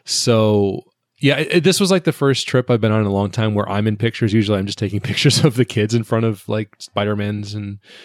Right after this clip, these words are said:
and, uh, lightsabers. Um, and I asked them, and the guy told me, "Yeah, it's, like, a licensing thing, or they haven't, they couldn't come." And I'm like, 'cause I was ex-, fully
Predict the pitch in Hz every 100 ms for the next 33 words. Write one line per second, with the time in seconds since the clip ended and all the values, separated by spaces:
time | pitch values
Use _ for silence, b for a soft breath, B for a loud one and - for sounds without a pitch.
0 | B B B B - 101 98 98 98 104
1 | 110 101 - 98 101 107 - _ B B
2 | B - 101 98 98 98 101 98 - _
3 | _ 139 113 120 127 110 101 95 95 92
4 | 95 98 104 101 98 104 110 110 - -
5 | - - 50 - 101 110 - 104 104 101
6 | 98 92 101 104 104 107 - 107 101 101
7 | - 104 98 98 - 120 143 196 190 117
8 | - - 156 156 139